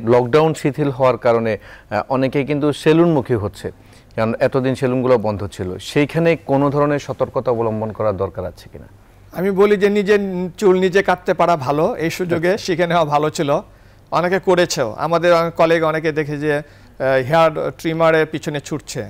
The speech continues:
Speaker 2: ইত্যাদি।
Speaker 1: জি।
Speaker 2: তবে যদি যেতেই হয়, তবে সেখানে আরো অধিকতর, কারণ মনে রাখতে হবে যে, যে চুল কাটে
Speaker 1: হুম হুম।
Speaker 2: আর যা চুল কাটে, দুজনে কিন্তু খুবই নিবিড় সংস্পর্শে থাকে,
Speaker 1: একদম
Speaker 2: কাছাকাছি থাকে।
Speaker 1: কাছাকাছি, হ্যাঁ।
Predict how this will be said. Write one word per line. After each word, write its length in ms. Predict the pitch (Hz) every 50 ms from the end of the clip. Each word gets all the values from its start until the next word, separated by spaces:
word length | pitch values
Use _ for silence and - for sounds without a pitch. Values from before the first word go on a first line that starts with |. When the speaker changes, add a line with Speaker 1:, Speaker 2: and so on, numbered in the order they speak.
| - -
Speaker 2:
ইত্যাদি। 320 | 139 117 104 139 123 117
Speaker 1:
জি। 60 | 104 - - - - - - - - -
Speaker 2:
তবে 440 | 185 175 175 185 185 185 175 170 - - - - 147
যদি 180 | 170 180 180 180
যেতেই 440 | 147 175 190 - - 214 226 233
হয়, 340 | 208 180 180 151 131 123 135 160 - - - - - - - - - - - - - -
তবে 180 | - 165 175 175
সেখানে 560 | - 202 190 - 208 202 202 202 202 202 196 196 - - - - - - - - _ _ _ - -
আরো 440 | - 151 165 175 190 185 185 180 - -
অধিকতর, 560 | 147 160 160 196 220 190 220 - - 165 147
কারণ 300 | - - 165 170 180 175
মনে 220 | 175 175 185 196 196
রাখতে 260 | 190 185 - - 196
হবে 120 | 185 185
যে, 100 | 160 151
যে 300 | 143 127 156 190 202 202 190 -
চুল 220 | - 208 202 202 196
কাটে 460 | - - 160 165 - 190 160 131 107 104 - - -
Speaker 1:
হুম 140 | - 143 127
হুম। 140 | 101 98 90 - - _ _ _ _
Speaker 2:
আর 140 | - 147 147
যা 240 | 143 147 165 185 185 175 -
চুল 180 | - 196 190
কাটে, 440 | 180 - 202 220 - - 127 110 104 - - - - - - - - - 151
দুজনে 320 | 160 185 170 220 214 208
কিন্তু 180 | 208 208 196 196
খুবই 460 | - 202 196 190 202 196 190 185 175 - - - - - - _ _ - - - _ _ _ - -
নিবিড় 360 | 147 165 190 196 190 196 196
সংস্পর্শে 600 | - - 190 185 175 - - 165 160 156 - 185
থাকে, 220 | 170 - 139 135 131
Speaker 1:
একদম 140 | - - 160
Speaker 2:
কাছাকাছি 340 | - - 175 175 165 147
থাকে। 140 | - - 135
Speaker 1:
কাছাকাছি, 340 | 127 104 120 107 110 - 95
হ্যাঁ। 260 | 87 87 85 82 82